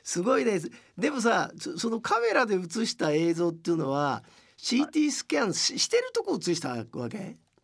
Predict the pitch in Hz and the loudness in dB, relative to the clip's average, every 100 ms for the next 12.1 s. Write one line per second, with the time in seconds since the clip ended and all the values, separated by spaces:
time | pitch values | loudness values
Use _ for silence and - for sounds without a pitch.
0 | _ _ - 131 127 110 78 104 98 131 | _ _ -2 0 0 -4 -6 -6 -2 0
1 | 175 202 151 98 - 104 90 73 _ _ | 2 2 0 -4 -6 -2 -2 -4 _ _
2 | _ - 135 131 135 131 208 202 214 165 | _ -4 2 2 2 0 0 2 4 4
3 | 127 208 175 131 113 - 117 123 156 160 | 4 2 2 0 -2 -2 -2 0 0 0
4 | 175 110 90 - _ _ _ - 185 190 | 0 0 -4 -10 _ _ _ 0 2 2
5 | 180 190 151 117 101 85 - - - - | 2 2 2 -2 -2 -4 -10 -14 -16 -20
6 | - _ 170 196 190 151 139 214 208 208 | -20 _ -2 0 0 0 0 0 0 0
7 | 214 127 117 117 175 202 165 - 151 214 | 0 2 0 0 -2 0 0 0 -2 -2
8 | 247 233 208 135 - 87 80 _ _ - | -2 0 0 0 -2 -12 -14 _ _ -18
9 | - 160 143 131 123 127 123 123 _ - | -4 -2 0 -2 -6 -8 -10 -14 _ -4
10 | 151 151 165 151 104 95 - 123 135 135 | 0 2 2 2 -2 -4 0 2 2 0
11 | 120 107 87 80 - - 139 143 139 135 | 0 0 -2 -6 -10 -2 2 2 2 0